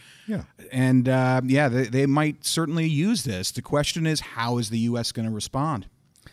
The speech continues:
Speaker 1: Well, I'm not sure, you know, and this is one of the big risk factors here. But, you know, let's switch gears for a second and talk a little bit about the new P M in, um, England,
Speaker 2: Mm,
Speaker 1: you know, Great
Speaker 2: Johnson.
Speaker 1: Britain.
Speaker 2: Yes.
Speaker 1: We got Johnson, right?
Speaker 2: Mm.
Speaker 1: And, uh, from what I have read and heard,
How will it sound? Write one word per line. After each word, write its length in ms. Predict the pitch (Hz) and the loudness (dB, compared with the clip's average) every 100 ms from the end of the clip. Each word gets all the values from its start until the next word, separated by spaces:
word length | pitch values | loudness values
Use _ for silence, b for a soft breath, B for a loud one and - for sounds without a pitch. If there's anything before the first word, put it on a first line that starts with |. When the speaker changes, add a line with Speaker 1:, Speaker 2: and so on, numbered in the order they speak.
| B | B
Speaker 1:
Well, 140 | - 175 | 0 2
I'm 80 | 185 | 4
not 180 | 196 | 4
sure, 300 | - - 190 | 2 2 2
you 140 | 101 95 | 2 2
know, 100 | 98 | 2
and 100 | 110 | 2
this 140 | 135 | 0
is 100 | 135 | -2
one 140 | 127 147 | 0 0
of 80 | |
the 60 | 113 | 0
big 240 | 107 135 | 0 0
risk 260 | 101 123 - | 2 0 0
factors 560 | 117 92 85 98 87 - | -4 -4 -4 -4 -4 -2
here. 220 | 98 95 | 0 0
But, 140 | 104 | 0
you 100 | 147 | 0
know, 80 | 170 | 0
let's 160 | 226 - | 0 -2
switch 260 | - 180 | -4 -4
gears 260 | - 165 - | 0 0 0
for 100 | 156 | -2
a 40 | |
second 380 | - 156 - 135 B B B | 0 0 0 -2 B B B
and 120 | 139 | -4
talk 220 | - 180 185 | 0 0 0
a 40 | |
little 220 | 170 160 | 2 2
bit 200 | 135 143 | 4 2
about 260 | 135 131 120 | 2 0 0
the 80 | 113 | 2
new 160 | 139 | 0
P 340 | 143 - 139 120 | -2 -4 -2 0
M 220 | 123 104 | 0 -2
in, 260 | 90 87 | -2 -2
um, 320 | 87 87 82 92 | -4 -4 -6 -6
England, 420 | - 185 160 85 127 _ | -4 -2 -4 -6 -8 _
Speaker 2:
Mm, 400 | 139 185 175 120 | -6 -2 -2 0
Speaker 1:
you 80 | 131 | 0
know, 60 | |
Great 220 | 120 135 139 | 2 2 2
Speaker 2:
Johnson. 160 | 127 | 2
Speaker 1:
Britain. 340 | 139 104 107 113 | 0 0 -4 -4
Speaker 2:
Yes. 340 | 107 123 135 | -4 -2 -2
Speaker 1:
We 60 | 127 | -2
got 180 | 143 131 | -4 -4
Johnson, 480 | 120 101 98 139 117 | -4 -4 -4 -2 0
right? 180 | 120 | 2
Speaker 2:
Mm. 480 | 131 160 131 101 92 | 2 0 -2 -4 -2
Speaker 1:
And, 420 | 127 123 123 117 | 2 4 4 2
uh, 280 | 135 120 113 | 0 2 0
from 260 | 107 - 120 | -2 -2 0
what 180 | 135 151 | 2 0
I 180 | 151 | -2
have 220 | 170 113 95 | -2 -4 -2
read 300 | 117 139 131 - | 0 0 -4 -8
and 200 | 110 92 | -8 -8
heard, 460 | - 143 165 147 | -2 0 2 -2